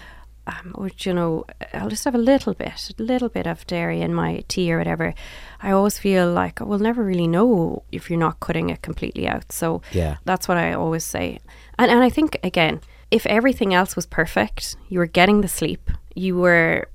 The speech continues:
Speaker 1: less stressed, you were
Speaker 2: Yeah.
Speaker 1: making time for yourself, your self-care was on point, then I,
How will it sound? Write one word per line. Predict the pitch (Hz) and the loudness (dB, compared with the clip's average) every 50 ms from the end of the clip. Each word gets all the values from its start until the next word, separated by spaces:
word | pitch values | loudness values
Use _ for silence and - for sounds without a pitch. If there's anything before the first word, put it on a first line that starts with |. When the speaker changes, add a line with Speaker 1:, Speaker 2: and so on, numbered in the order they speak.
| - - - | -16 -10 -6
Speaker 1:
less | 185 185 175 165 180 - | -2 0 2 2 0 -2
stressed, | - - - - - 170 - - - - - - - - | -4 -2 -2 -2 -2 -2 -6 -8 -10 -8 -10 -10 -8 -2
you | 180 185 | 2 4
were | 180 | 4
Speaker 2:
Yeah. | 175 | 6
Speaker 1:
making | 170 170 170 - 185 175 | 4 4 2 0 -2 -2
time | - - 156 156 156 | -2 -2 -2 -2 -2
for | - - 170 | -2 -4 -6
yourself, | 170 160 - - 160 170 - - | -8 -6 -4 -2 -2 -2 -4 -6
your | 170 | -10
self-care | - - - 160 160 - - - - - - | -6 -4 -2 -2 -2 -4 -4 -4 -4 -4 -4
was | - 170 | -2 0
on | - 160 160 165 | 0 0 0 0
point, | - - - - - - - - - - - - - - - - - - | -2 -4 -4 -4 -4 -4 -6 -8 -12 -12 -14 -20 -20 -20 -20 -20 -12 -4
then | 180 190 196 196 | 2 4 4 6
I, | 202 185 175 170 165 - | 6 4 4 4 2 0